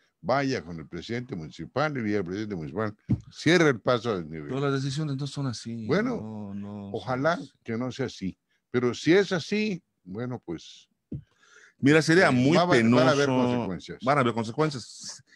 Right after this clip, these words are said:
Speaker 2: Mira, sería muy penoso. Y la verdad, no lo creo, ¿eh? No, no, no. No creo que, que vayan a tomar u-, una decisión así, a pesar de todo.
Speaker 1: Espero que no.
Speaker 2: Porque no solamente una deci-, o sea, no solamente una decisión de un presidente municipal, o sea, afecta además a varios presidentes municipales, o sea, todos los que vienen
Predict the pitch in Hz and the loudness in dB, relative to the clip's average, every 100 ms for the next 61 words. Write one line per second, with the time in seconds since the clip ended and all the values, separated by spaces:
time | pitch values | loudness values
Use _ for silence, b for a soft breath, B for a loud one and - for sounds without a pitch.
0 | b 143 151 160 147 156 147 170 190 - | b 0 2 4 6 6 6 2 0 0
1 | 165 175 208 202 190 202 180 - 80 71 | 2 2 0 -2 -2 -2 -4 -4 -6 -6
2 | 69 95 139 143 139 135 131 - _ _ | -6 -6 -4 -2 -2 -2 -2 -6 _ _
3 | _ _ - - 131 - 127 104 - _ | _ _ -2 4 4 6 8 6 4 _
4 | _ - 92 80 95 92 98 85 82 85 | _ 0 0 2 2 4 4 4 2 2
5 | 85 82 _ - 95 _ _ 98 104 85 | 2 0 _ -6 -6 _ _ 2 4 4
6 | 71 76 87 82 127 - - - 95 90 | 2 0 0 0 -2 -4 -8 -2 -2 -2
7 | - 67 60 87 - 90 87 69 67 120 | -2 -4 -6 -12 -12 -10 -10 -12 -12 -12
8 | 147 - 104 107 95 113 104 110 123 143 | -12 0 4 4 2 -2 -2 -4 -4 -4
9 | 120 107 104 107 95 78 76 - 104 - | -2 -2 -2 -4 -2 -4 -8 -6 -4 -4
10 | - 80 98 139 107 107 107 85 73 82 | -8 -10 -4 -2 -2 0 0 0 -2 0
11 | 95 82 76 95 87 90 85 76 67 - | 2 4 4 2 0 -2 -4 -6 -8 -10
12 | - 98 117 - - 123 - 85 71 85 | -8 -6 -6 -8 -6 -4 -2 -2 -2 -6
13 | - 65 71 78 67 - 62 67 69 69 | -8 -4 -2 -2 -6 -10 -14 -12 -12 -14
14 | 62 123 78 78 73 87 76 69 67 87 | -12 -12 -10 -12 -8 -6 -8 -10 -12 -10
15 | 104 58 | -10 -12